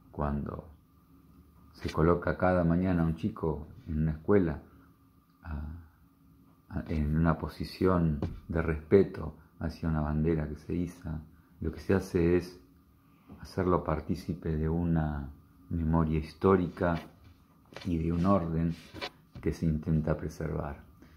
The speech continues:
Entonces, acá nosotros solemos traer a un, a una distinción interesante que hace un filósofo Nietzsche, con el cual ya también trabajamos,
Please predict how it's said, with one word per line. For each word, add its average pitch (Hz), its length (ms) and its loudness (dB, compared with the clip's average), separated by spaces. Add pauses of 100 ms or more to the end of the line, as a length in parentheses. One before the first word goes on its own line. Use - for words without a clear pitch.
(240)
Entonces, 113 580 0 (760)
acá - 180 2
nosotros 110 400 4
solemos 95 720 2 (1500)
traer 98 380 4
a 90 100 6
un, 90 420 2
a - 60 -4
una 95 200 4
distinción 85 1000 2 (340)
interesante 82 760 0
que 90 100 0
hace 87 240 -4
un 82 200 2
filósofo 87 680 -2
Nietzsche, 98 520 2 (1300)
con 82 180 -2
el 76 80 -2
cual 85 200 -2
ya 85 140 -2
también 82 300 0
trabajamos, 95 640 0